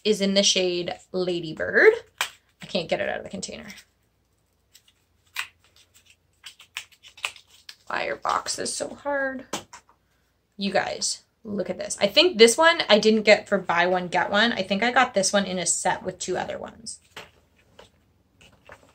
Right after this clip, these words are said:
Yeah, I did. So I'm gonna show those ones as well right now too. So these weren't from the buy one, get one. They came in a set of three, but still,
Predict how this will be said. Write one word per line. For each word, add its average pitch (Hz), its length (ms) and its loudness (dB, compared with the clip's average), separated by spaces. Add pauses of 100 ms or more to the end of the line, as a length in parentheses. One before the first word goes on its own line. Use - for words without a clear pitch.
(1300)
Yeah, 208 140 8
I 190 80 8
did. 190 240 0
So 202 80 4
I'm 208 160 6
gonna 240 140 4
show 220 200 6
those 185 280 4
ones 185 180 2
as 180 140 -2
well 170 200 0
right 180 140 0
now 180 160 2
too. 185 200 -4
So 185 120 -8
these 220 300 -4
weren't 262 240 -2
from 220 140 2
the 196 60 2
buy 185 200 6
one, 190 160 -2
get 185 160 0
one. 185 160 -4
They 180 120 -4
came 180 200 -6
in 180 80 -2
a 180 40 -4
set 175 180 -2
of 175 120 -4
three, 170 380 -8 (520)
but 202 300 4
still, 170 600 -2